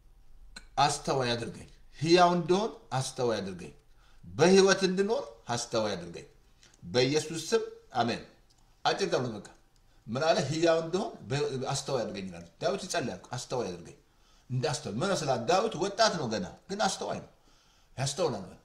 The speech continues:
በቃ ወ-፣ ወ-፣ ያስተውላል። ሲወጣ፣ ሲጓጋ፣ ጦርነት ሲሄድ፣ ምን ሲል፣ በቃ እያስተውለ ምናምን። ኢየሱስ፣ በኢየሱስ ስም ይግባባችሁ። እግዚአብሔር እናመሰግናለን። ይሄ ቃል በሰሙት ላይ ጌታ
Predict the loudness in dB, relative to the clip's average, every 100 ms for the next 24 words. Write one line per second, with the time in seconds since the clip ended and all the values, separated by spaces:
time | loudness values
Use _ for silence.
0 | _ -18 -18 -20 _ _ -8 -4 -4 -4
1 | 0 0 0 -8 -20 _ _ _ -8 -4
2 | 0 -2 -2 -10 -6 -2 0 -2 -4 -8
3 | -4 -2 -2 -4 -2 -2 -2 -8 -4 -4
4 | -2 -4 -4 -20 _ _ -10 -4 -4 -2
5 | -2 -4 -4 -4 -4 -8 -10 -10 -6 -6
6 | 0 0 0 -8 0 0 2 -2 -2 -8
7 | -8 -4 -2 0 -2 -4 -8 2 2 2
8 | 0 0 -2 -2 -4 -2 -2 -4 -6 -10
9 | -20 -14 -2 2 2 2 4 4 4 2
10 | 2 -2 -2 -2 -2 -2 -6 -20 -20 -14
11 | -4 -2 2